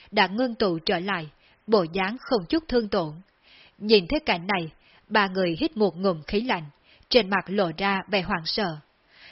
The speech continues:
Trong lòng môn chủ Quỷ Linh Môn trầm xuống. Bản thân Quỷ Linh Môn am hiểu các bí thuật khu quỷ trảm hồn, còn hắn thân là môn chủ, cây phi đao bổn mạng kia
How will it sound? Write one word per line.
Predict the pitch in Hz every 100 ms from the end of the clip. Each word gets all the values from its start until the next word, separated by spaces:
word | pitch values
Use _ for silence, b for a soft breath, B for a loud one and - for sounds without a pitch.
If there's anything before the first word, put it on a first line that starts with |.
| B
Trong | - 214
lòng | 196 185 170
môn | 247 233
chủ | 208 160
Quỷ | 202 165
Linh | 202 180 190
Môn | 208 196 - -
trầm | 185 156 -
xuống. | 190 196 311 _ _ B B B -
Bản | 196 165
thân | 220 190 190
Quỷ | 214
Linh | 170 214 180
Môn | 208 214 190 b b
am | 269 240
hiểu | 196 -
các | 247 214
bí | 226 -
thuật | 214 165 -
khu | 269 262
quỷ | 202 170
trảm | - 170
hồn, | 180 202 160 - B B B B
còn | 214
hắn | 165 196 220 320 -
thân | 233 196
là | 208
môn | 175 233 247
chủ, | 240 180 170 - _
cây | 240 214 185
phi | 240 190
đao | 202 190
bổn | 185 208 165
mạng | 214 175 156
kia | 220